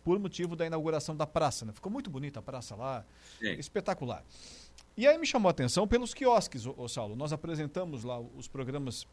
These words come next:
Speaker 1: eh, dentro de um deles, uma estrutura fantástica. Mas os empresários têm que observar <laughs> aquilo ali como uma o-, oportunidade pra eles, né? E, e está sendo oferecido pros empresários, né?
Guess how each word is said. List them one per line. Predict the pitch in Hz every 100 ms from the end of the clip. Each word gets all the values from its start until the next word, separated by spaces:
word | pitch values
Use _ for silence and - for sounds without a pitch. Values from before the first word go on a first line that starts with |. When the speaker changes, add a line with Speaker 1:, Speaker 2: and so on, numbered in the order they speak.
| - - - -
Speaker 1:
eh, | 123 127 127 123 117 117 123
dentro | 151 123 147 - 123
de | 110 143
um | 123
deles, | 110 185 135 107
uma | 156 175
estrutura | 208 - 151 - 196 175
fantástica. | - - 240 233 - 190 156 139 113 120 - -
Mas | 277 277
os | 247
empresários | 262 247 202 175 208 196
têm | 226
que | 247 277
observar | 254 - 277 220 262 254 - - - - -
<laughs> | 185 - 165 -
aquilo | - 175 240 233
ali | 226
como | 226 247
uma | 254 254 254 -
o-, | 214 226
oportunidade | 220 247 254 285 233 247 240
pra | 302
eles, | 262 330 262 147
né? | 196
E, | 185 170 175
e |
está | 151 190
sendo | - 294 392
oferecido | - 240 175 180 165
pros | 180
empresários, | 160 160 139 139 123 110
né? | 123